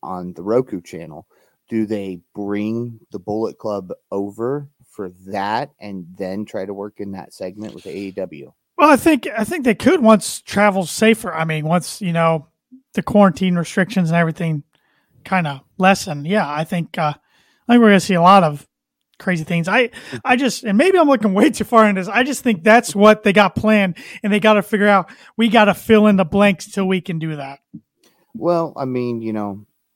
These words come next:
Speaker 1: when they first threw up the two sweet, you know,
Speaker 2: Yep.
Speaker 1: it was a, "Are they even allowed to do that?" And that right then and there started talking Bullet Club.
Speaker 2: Yeah, exactly.
Speaker 1: Uh, you know, you got Excalibur who keeps saying, "No, the elite,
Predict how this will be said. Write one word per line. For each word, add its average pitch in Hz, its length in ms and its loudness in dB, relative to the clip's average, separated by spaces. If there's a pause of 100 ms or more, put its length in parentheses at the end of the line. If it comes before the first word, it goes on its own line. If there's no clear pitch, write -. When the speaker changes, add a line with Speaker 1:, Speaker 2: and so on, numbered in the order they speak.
(420)
Speaker 1:
when 123 240 -2
they 104 160 -2
first 113 500 -6 (240)
threw 117 400 -2
up 107 200 -4
the 98 100 -8
two 107 260 -10
sweet, 135 420 -8
you 92 120 -12
know, 92 180 -6
Speaker 2:
Yep. 175 120 -2
Speaker 1:
it - 20 -4
was 180 140 -14
a, 90 160 -12 (280)
"Are 123 140 -6
they 185 160 2
even 156 220 -2
allowed 151 340 -2
to 113 80 -14
do 131 300 -2
that?" 165 500 -4
And 98 800 -10
that 101 320 -8 (280)
right 101 240 -8
then 104 160 -8
and 101 140 -8
there 110 260 -6
started 85 400 -12
talking 87 300 -14
Bullet 101 340 -8
Club. 104 300 -4
Speaker 2:
Yeah, 185 60 0
exactly. 156 460 -4 (520)
Speaker 1:
Uh, 90 440 -6
you 101 140 -10
know, 98 120 -8
you 95 160 -8
got 95 180 -4
Excalibur 107 580 -6
who 98 160 -8
keeps 95 260 -12
saying, 95 360 -10
"No, 101 520 -4
the 98 120 -12
elite, 95 320 -12